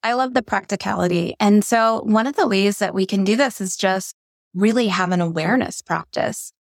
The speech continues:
And journaling can be such a profound tool for this. Meaning, in our business,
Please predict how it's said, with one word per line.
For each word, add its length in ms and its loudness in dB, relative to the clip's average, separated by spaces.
And 340 2
journaling 540 2
can 180 -2
be 160 0
such 240 -2
a 80 -4
profound 840 0
tool 440 0
for 180 -2
this. 440 -2
Meaning, 460 2
in 220 6
our 200 0
business, 640 0